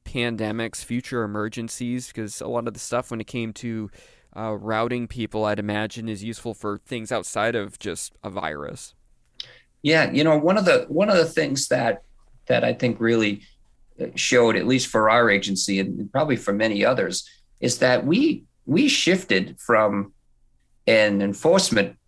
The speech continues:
Speaker 2: organization to a community caretaking mission.
Speaker 1: Yeah.
Speaker 2: And, and so that doesn't mean that, you know, we're not continuing to,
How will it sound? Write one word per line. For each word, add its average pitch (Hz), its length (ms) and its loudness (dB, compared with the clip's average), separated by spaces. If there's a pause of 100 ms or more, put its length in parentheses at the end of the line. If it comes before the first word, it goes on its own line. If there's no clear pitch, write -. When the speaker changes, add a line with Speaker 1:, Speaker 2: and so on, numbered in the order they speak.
Speaker 2:
organization 95 1040 2 (360)
to 139 180 4
a 123 80 4
community 131 520 4
caretaking 120 680 0
mission. - 420 -8
Speaker 1:
Yeah. 110 260 -8 (540)
Speaker 2:
And, 110 220 2
and 123 160 4
so 127 500 6
that 139 140 0
doesn't 156 280 2
mean 143 200 4
that, 127 240 4
you 127 60 6
know, 117 100 6
we're 117 160 2
not 117 260 2
continuing 107 640 0
to, 98 300 0